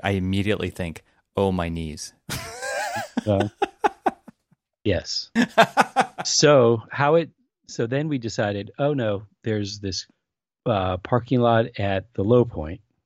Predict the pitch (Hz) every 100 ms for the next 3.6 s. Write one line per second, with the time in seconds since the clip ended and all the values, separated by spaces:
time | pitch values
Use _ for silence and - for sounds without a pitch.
0 | _ _ 127 107 101 95 101 113 110 101
1 | 101 101 110 104 - 92 - 90 92 92
2 | - 85 - 92 90 87 - - 92 90
3 | 90 87 87 90 87